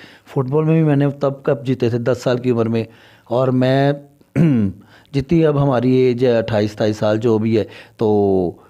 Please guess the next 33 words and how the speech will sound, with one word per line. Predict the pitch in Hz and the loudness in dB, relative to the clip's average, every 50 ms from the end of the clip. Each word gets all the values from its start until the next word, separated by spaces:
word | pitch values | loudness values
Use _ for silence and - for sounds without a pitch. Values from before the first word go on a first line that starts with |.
| _ _ _ _ _ _ _ _ _ _ _ _ _ _ _ _ - | _ _ _ _ _ _ _ _ _ _ _ _ _ _ _ _ -4
उतनी | 151 143 - - 190 190 185 175 160 | -4 -4 -2 0 0 2 2 2 2
एज | 151 139 - | 0 -2 -2
के | - 151 | -2 -2
लड़कों | 143 127 123 - 135 | -2 0 0 -2 -2
के | 135 | -2
साथ | 127 - 143 135 127 135 | -2 -2 -2 -2 -2 -2
मैं | 147 139 135 131 | -2 -2 -2 0
ग्यारह | 131 127 127 143 | 0 0 0 0
साल | 147 - 139 127 | -2 -2 -4 -6
की | 120 - 139 | -4 -4 -6
उम्र | 123 127 123 | -4 -4 -4
में | 131 135 127 | -2 -2 -2
भागा | 120 117 113 110 107 104 | -2 -2 -2 -2 -2 -2
था | 110 | -2
और | 117 117 117 | -2 -2 -2
जीता | 110 110 95 - 92 90 | -4 -8 -10 -8 -8 -8
था। | - 95 85 82 - - - - - _ - | -8 -8 -10 -12 -14 -18 -20 -20 -20 _ -8
और | 123 131 | -6 -2
मेरे | 139 143 147 | 0 0 0
में | 156 156 139 | 0 0 -2
दौड़ | 131 143 131 131 143 151 | 0 0 0 2 2 2
में | 151 156 | 0 0
मैं | 151 151 147 | 0 0 0
बहुत | 139 139 147 147 147 | 2 0 0 0 0
तेज़ | 143 135 135 135 | 0 0 0 0
भागता | 123 127 107 95 - 123 | -2 -2 -4 -4 -4 -6
था। | 120 135 | -4 -2
फिर | 123 143 139 | -2 -2 0
आहिस्ता | 131 127 120 - 151 | 0 -2 -2 -2 -2
आहिस्ता | 143 135 131 143 | -2 0 0 -2
टाइम | 131 - 120 117 120 117 | -2 0 -2 0 0 0
गुजरता | 123 117 120 113 - 139 127 | -2 -2 -2 -4 -2 -2 -2
रहा, | 117 110 110 | -2 -2 -2